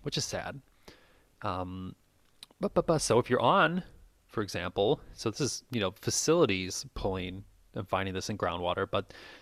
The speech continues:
this is really raising a flag of if you're on well water, so rural residents, for example, you know, a lot of times they have wells, right? Um, and you're pulling from it, and this is something you should look out for. Um, and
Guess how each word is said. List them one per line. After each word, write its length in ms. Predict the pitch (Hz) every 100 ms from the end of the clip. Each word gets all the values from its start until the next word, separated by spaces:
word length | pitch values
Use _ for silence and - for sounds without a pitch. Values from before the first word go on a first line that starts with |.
| -
this 120 | 110
is 80 | 107
really 240 | 104 107
raising 300 | 104 101 101
a 40 | 98
flag 500 | - 95 101 101 101
of 100 | 95 -
if 200 | 117 -
you're 140 | 113
on 340 | 110 110 110 101
well 420 | 101 98 110 151
water, 420 | 98 87 92 110 127
so 300 | - 101 95
rural 640 | 101 110 135 147 135 110 98 _
residents, 760 | 113 110 107 101 87 104 - - _
for 140 | - 95
example, 580 | - 110 113 110 120 - -
you 80 |
know, 100 | 98
a 60 | 92
lot 180 | 90 101
of 80 | 110
times 200 | 101 101
they 60 |
have 100 | 98
wells, 540 | 104 135 139 85 95 -
right? 320 | 95 117 - - - - - _ -
Um, 360 | 90 90 90 -
and 100 | 104
you're 80 | 101
pulling 320 | - 107 98
from 220 | - 87
it, 160 | 95 - - - -
and 240 | 98 95
this 160 | 110 -
is 60 | 120
something 280 | 135 127
you 80 | 117
should 160 | - 107
look 120 | 101
out 200 | 92 131
for. 260 | 98 92 - _ -
Um, 320 | - 82 101 - _ _ _ - - - - - - - _ -
and 380 | 127 110 110